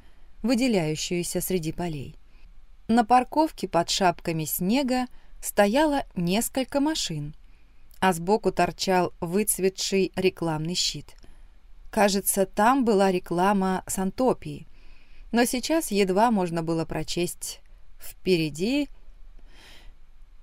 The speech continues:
«Дедушка умер, когда я была в четвёртом классе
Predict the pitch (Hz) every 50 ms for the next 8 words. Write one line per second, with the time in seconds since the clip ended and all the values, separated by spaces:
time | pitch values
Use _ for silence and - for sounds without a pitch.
0 | - - 240 269 302 302 294 285 - - 247 240 254 277 262 254 240 - 240 233
1 | 226 214 233 208 214 214 202 220 220 208 214 208 208 - - - 208 - 190 196
2 | 208 208 - - 202 208 208 - 226 233 254 262 262 - - - - 196 185 185
3 | 185 185